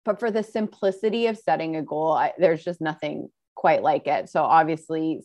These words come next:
smart goals are specific, measurable, actionable, realistic, and time bound.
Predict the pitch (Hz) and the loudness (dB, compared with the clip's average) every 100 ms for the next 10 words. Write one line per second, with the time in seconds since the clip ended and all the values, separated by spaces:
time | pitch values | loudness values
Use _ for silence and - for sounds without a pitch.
0 | _ 175 156 151 156 143 151 151 - 175 | _ -4 -4 -2 -2 -2 -4 -4 -4 0
1 | 233 226 220 214 170 170 165 151 160 160 | 0 2 0 2 0 2 0 2 4 6
2 | 165 _ _ _ - 175 170 - 170 170 | 4 _ _ _ 0 2 2 0 -2 0
3 | 160 156 156 151 - 147 - - 151 - | 0 -2 -4 -4 -4 -6 -6 -8 -8 -4
4 | 147 143 139 139 139 139 - | -2 0 2 2 2 -2 -8